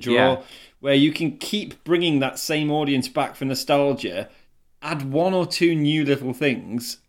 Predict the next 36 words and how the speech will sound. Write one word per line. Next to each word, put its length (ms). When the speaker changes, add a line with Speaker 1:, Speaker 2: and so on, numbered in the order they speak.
Speaker 1:
and 260
then 260
make, 260
it 140
makes 220
billions 400
of 100
dollars, 300
and 120
it 140
can 160
kind 220
of 120
recoup 460
itself, 560
and, 260
and 240
yeah, 200
and 140
it's 140
almost 460
like, 320
to 140
stop 440
it 160
from 120
happening, 720
as 160
a 40
society, 800
we 120
have 160
to 80
boycott 480
the 80
films. 600